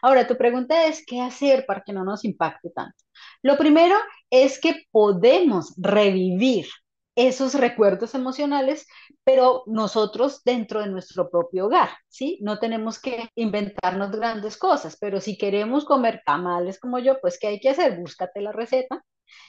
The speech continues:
en internet, en YouTube, búscate los ingredientes, que ya hay bastantes tiendas latinas en todas las <laughs> partes del mundo,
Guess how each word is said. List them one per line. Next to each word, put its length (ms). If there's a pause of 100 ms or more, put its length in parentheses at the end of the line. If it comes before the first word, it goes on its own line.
en 220
internet, 480
en 180
YouTube, 440
búscate 480
los 180
ingredientes, 680
que 160
ya 120
hay 80
bastantes 540
tiendas 340
latinas 480
en 140
todas 240
las 160
<laughs> 0
partes 460
del 220
mundo, 380